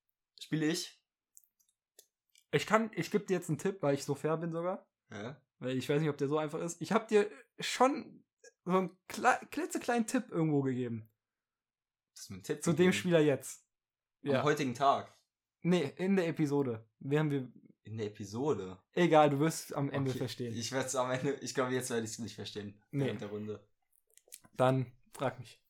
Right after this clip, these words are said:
Speaker 1: Spiele ich in einer der Top fünf Ligen?
Speaker 2: Ja.
Speaker 1: Spiele ich in der Bundesliga?
Speaker 2: Ja.
Speaker 1: In der Folge? In der
Speaker 2: Also
Speaker 1: Folge?
Speaker 2: wenn du jetzt auf den, auf den Tipp kommst, dann hast du den Spieler direkt.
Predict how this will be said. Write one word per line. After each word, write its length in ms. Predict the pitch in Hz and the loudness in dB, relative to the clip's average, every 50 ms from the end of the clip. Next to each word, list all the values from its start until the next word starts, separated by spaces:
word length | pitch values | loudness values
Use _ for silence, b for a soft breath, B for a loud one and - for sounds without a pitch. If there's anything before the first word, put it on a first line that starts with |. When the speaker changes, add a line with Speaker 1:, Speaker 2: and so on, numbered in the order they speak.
| _ _ _ _ _ - | _ _ _ _ _ -20
Speaker 1:
Spiele 540 | - - - - 151 170 165 151 131 123 135 | -20 -14 -10 -8 -6 -2 0 0 0 0 0
ich 240 | 151 160 - - - | -2 -4 -6 -8 -6
in 80 | 120 117 | -4 -2
einer 220 | 110 123 127 120 | -2 -2 -2 -4
der 140 | 113 113 107 | -4 -6 -8
Top 180 | - 113 110 | -8 -10 -8
fünf 240 | - - 117 113 110 - | -6 -8 -8 -8 -8 -12
Ligen? 320 | 95 95 92 92 90 - _ _ _ _ | -14 -14 -14 -16 -16 -18 _ _ _ _
Speaker 2:
Ja. 280 | - 135 139 139 - - B B B B B B B B B _ | -2 0 2 2 0 -2 B B B B B B B B B _
Speaker 1:
Spiele 320 | - - - 127 123 123 113 | -20 -12 -6 -4 -4 -4 -4
ich 120 | 107 - | -6 -6
in 80 | 107 104 | -8 -10
der 80 | 101 | -8
Bundesliga? 540 | 95 87 131 156 160 113 - - 98 95 95 117 | -6 -4 -4 -2 -2 -4 -8 -12 -14 -10 -4 -2
Speaker 2:
Ja. 220 | 139 139 135 - B B B B B B B B _ _ _ _ _ _ _ _ _ _ _ _ _ _ _ _ _ _ _ _ _ _ _ _ _ _ _ _ _ _ _ _ _ _ _ - | 0 0 -2 -2 B B B B B B B B _ _ _ _ _ _ _ _ _ _ _ _ _ _ _ _ _ _ _ _ _ _ _ _ _ _ _ _ _ _ _ _ _ _ _ -16
Speaker 1:
In 100 | 104 107 | -10 -8
der 120 | 104 95 | -8 -8
Folge? 540 | - - 120 135 160 143 113 104 98 101 101 _ _ _ _ _ _ _ _ _ _ _ _ _ _ _ _ _ _ _ _ _ | -6 -2 -2 -2 0 0 -2 -4 -6 -8 -12 _ _ _ _ _ _ _ _ _ _ _ _ _ _ _ _ _ _ _ _ _
In 140 | - 160 | -10 -8
der 120 | 175 180 151 | -4 2 2
Speaker 2:
Also 120 | 151 151 | 4 6
Speaker 1:
Folge? 100 | 143 180 | 8 8
Speaker 2:
wenn 60 | 190 196 | 10 10
du 60 | 196 | 10
jetzt 160 | 214 - - | 8 6 6
auf 140 | - - 226 | 4 2 4
den, 280 | - 226 190 165 - - | 4 4 2 2 0 0
auf 160 | - 160 160 - | 2 2 2 4
den 140 | 160 147 | 2 2
Tipp 200 | - - 190 185 | 2 2 0 0
kommst, 520 | - - 180 202 233 247 - - - - _ _ _ _ _ _ _ _ _ _ _ _ _ _ _ _ _ _ _ _ _ _ _ _ _ _ _ | 0 0 2 2 0 -2 -6 -8 -12 -14 _ _ _ _ _ _ _ _ _ _ _ _ _ _ _ _ _ _ _ _ _ _ _ _ _ _ _
dann 180 | _ - 160 165 | _ 6 8 8
hast 200 | 180 175 170 - | 8 6 4 4
du 40 | 156 | 2
den 120 | 151 139 | 2 2
Spieler 240 | - - 147 135 127 | 2 0 -2 -2 -2
direkt. 360 | 123 127 127 120 113 - - | -2 -2 -4 -4 -6 -8 -14